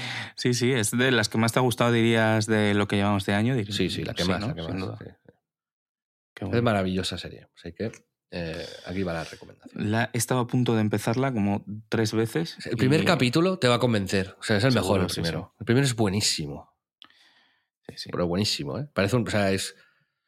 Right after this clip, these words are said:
Speaker 2: puede ser una película el primero. Está muy,
Speaker 1: Qué
Speaker 2: muy
Speaker 1: guay.
Speaker 2: bien. Y los episodios dirigidos por Guy Ritchie me
Speaker 1: Ujú.
Speaker 2: parecen todavía los, o sea, mejores que los demás.
Speaker 1: Ujú.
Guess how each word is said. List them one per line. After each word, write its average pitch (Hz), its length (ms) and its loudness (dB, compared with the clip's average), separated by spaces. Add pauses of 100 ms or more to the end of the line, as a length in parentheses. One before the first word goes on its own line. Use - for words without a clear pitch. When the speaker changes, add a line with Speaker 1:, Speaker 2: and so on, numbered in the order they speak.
(320)
Speaker 2:
puede 98 140 2
ser 117 100 2
una 107 140 2
película 90 380 -4
el 73 60 -8
primero. - 380 -10 (380)
Está - 140 -12
muy, 95 240 0
Speaker 1:
Qué 90 100 -2
Speaker 2:
muy 85 40 -4
Speaker 1:
guay. 82 140 -6
Speaker 2:
bien. 82 120 -16 (300)
Y 135 80 4
los 131 120 4
episodios 131 380 2
dirigidos 139 440 2
por 104 160 0
Guy 123 160 4
Ritchie 120 400 0 (460)
me 131 140 4
Speaker 1:
Ujú. 117 40 2
Speaker 2:
parecen 120 580 2 (580)
todavía 107 240 4
los, 101 100 0
o - 260 -12
sea, 107 140 2
mejores 98 560 0
que 87 80 -8
los 80 100 -6
demás. 73 340 -8 (460)
Speaker 1:
Ujú. 107 220 -8